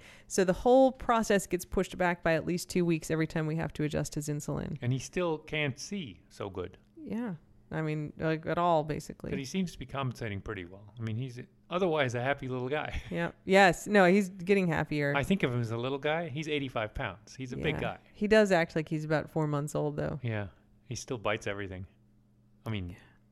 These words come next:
Speaker 2: me,
Speaker 1: He's
Speaker 2: you.
Speaker 1: chompy.
Speaker 2: <laughs> He's chompy, like a puppy.
Speaker 1: So that's Remy. Vink, uh,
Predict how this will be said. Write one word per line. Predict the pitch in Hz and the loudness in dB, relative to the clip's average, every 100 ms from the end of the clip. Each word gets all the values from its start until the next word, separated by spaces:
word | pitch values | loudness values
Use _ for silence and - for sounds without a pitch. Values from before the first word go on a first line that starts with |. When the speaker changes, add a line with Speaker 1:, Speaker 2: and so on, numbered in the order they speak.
| _ 113 | _ -8
Speaker 2:
me, | 110 92 - _ | -8 -10 -18 _
Speaker 1:
He's | - 107 | -10 -4
Speaker 2:
you. | 160 | -2
Speaker 1:
chompy. | 160 160 - | -2 -6 -8
Speaker 2:
<laughs> | - | -2
He's | 120 - 139 175 190 | 0 4 4 4 2
chompy, | - 202 214 - - 117 143 | -4 -6 -6 -6 -10 -8 -10
like | 135 | -8
a | 139 | -6
puppy. | 165 - 98 _ _ _ _ - | -6 -8 -14 _ _ _ _ -6
Speaker 1:
So | - 233 214 208 | 6 8 10 10
that's | 220 269 262 | 10 6 6
Remy. | 233 220 220 220 - | 4 6 6 4 0
Vink, | 196 247 285 - - - - | 6 8 8 4 -8 -10 -2
uh, | 240 220 208 202 | 6 8 8 6